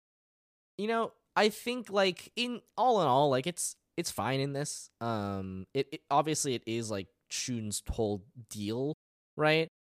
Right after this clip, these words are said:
Uh, that his parents basically disowned him because he was gay, uh, and because he, um, called off his, uh, engagement to, to his childhood friend. But, um,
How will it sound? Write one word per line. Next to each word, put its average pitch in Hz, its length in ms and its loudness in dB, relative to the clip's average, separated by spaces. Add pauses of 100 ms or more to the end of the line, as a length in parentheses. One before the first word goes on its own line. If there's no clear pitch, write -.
(240)
Uh, 117 320 2 (160)
that 117 320 -2
his 113 220 -4
parents 110 600 -4 (160)
basically 123 400 -2
disowned 107 380 -4
him 98 100 -4
because 95 300 -8
he 95 100 -8
was 87 200 -10
gay, 135 520 0
uh, 98 260 -8
and 98 140 -12
because 92 380 -8
he, 87 540 -10
um, 87 340 -12
called 95 400 -8
off 87 400 -10
his, 85 460 -10
uh, 87 200 -10
engagement 127 680 -8
to, 87 260 -10
to 85 160 -10
his 80 100 -10
childhood 78 380 -14
friend. 165 320 -6 (560)
But, 127 440 2
um, 113 540 -2